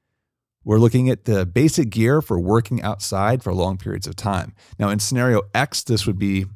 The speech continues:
like, the basic loadout <laughs> kit for a small team of neighborhood defenders at that LurkCon four, LurkCon three. We now incorporate a battle belt with two pistol mags, two rifle mags, a first aid kit, and a holster.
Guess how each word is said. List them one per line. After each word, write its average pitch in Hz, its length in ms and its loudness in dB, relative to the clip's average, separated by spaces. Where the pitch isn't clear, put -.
like, 98 220 -6
the 101 100 0
basic 104 500 -2
loadout 104 480 2
<laughs> - 40 -20
kit 127 260 0
for 101 160 -2
a 90 60 0
small 104 320 -2
team 101 220 0
of 92 100 -6
neighborhood 98 400 -2
defenders 107 560 -2
at 90 140 -6
that - 160 -6
LurkCon 92 540 -4
four, 98 480 0
LurkCon - 460 -14
three. 95 480 -6
We 107 160 4
now 120 260 6
incorporate 110 600 0
a 98 40 -6
battle 110 300 4
belt 87 300 -2
with 87 200 -4
two 127 220 -4
pistol 127 300 0
mags, 120 320 -2
two 139 160 0
rifle 127 320 2
mags, 123 420 -2
a - 80 -18
first 107 340 -2
aid 101 200 -2
kit, 117 240 -2
and 95 100 -4
a 92 40 2
holster. 143 420 0